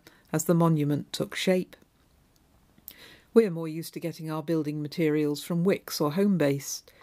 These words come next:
shipped in from all around the world, but until very recent times, most people just used what they had nearby, stone from quarries on their own doorsteps,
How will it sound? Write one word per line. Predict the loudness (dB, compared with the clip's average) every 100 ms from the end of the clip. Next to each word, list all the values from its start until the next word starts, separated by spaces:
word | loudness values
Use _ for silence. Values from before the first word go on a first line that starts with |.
| -16
shipped | 0 4 4 4
in | -6 -4
from | -6 -6 -4 0
all | 2
around | 2 2 -2
the | -2
world, | 0 2 2 0 -4 -20 -20 -20 _ _ _
but | 2 4
until | 6 4 4
very | 2 0
recent | 0 -2 -4 -8 -4
times, | -2 0 0 -2 2 0 2
most | 2 2 0
people | -2 -2 0 -4 0
just | 0 0 0
used | 0 0 -2
what | -6 -2
they | -2
had | 0 -4 -2
nearby, | 0 0 0 0 2 0 -2 _ -20 _ _ _ -12
stone | 2 4 6 2
from | 0 -2
quarries | 0 2 4 4 2
on | 0 0
their | 2 2
own | 2 0
doorsteps, | 0 -2 -2 -2 -2 -2 -10 -14